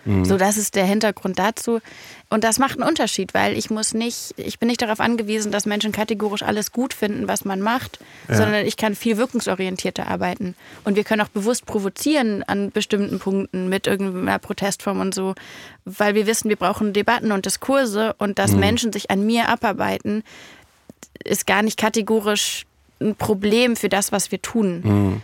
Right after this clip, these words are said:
Speaker 2: sondern es ist auch Teil von so einer Diskursenergie, die gar nicht so schlecht sein muss. Und das ist anders bei PolitikerInnen, die ja die ganze Zeit darauf, äh,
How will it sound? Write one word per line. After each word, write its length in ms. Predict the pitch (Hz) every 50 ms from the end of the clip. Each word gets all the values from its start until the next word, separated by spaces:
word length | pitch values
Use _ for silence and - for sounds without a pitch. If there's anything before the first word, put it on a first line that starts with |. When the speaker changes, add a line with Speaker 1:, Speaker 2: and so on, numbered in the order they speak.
| _ -
Speaker 2:
sondern 280 | - 208 208 202 196
es 200 | 190 190 190 -
ist 360 | - - - - - 190 - -
auch 160 | 202 220 -
Teil 260 | - - 196 190 190
von 220 | 190 - 196 185 185
so 60 | 190
einer 120 | 185 190
Diskursenergie, 760 | 185 196 190 - - 220 214 - - 190 196 190 180 - 196
die 100 | - 196
gar 140 | - 190 190
nicht 160 | 196 202 -
so 80 | - 190
schlecht 380 | - 196 196 208 - - -
sein 180 | 180 175 175 180
muss. 220 | 175 175 180 -
Und 60 | -
das 100 | 185 185
ist 80 | 180 -
anders 260 | - 190 208 214 202
bei 140 | - 196 185
PolitikerInnen, 600 | - - 190 202 - 226 208 - 180 - 180 180
die 60 | 180
ja 120 | 180 185 185
die 100 | 185 180
ganze 240 | 180 180 185 -
Zeit 140 | - 185 -
darauf, 220 | 185 185 196 190 -
äh, 180 | - - -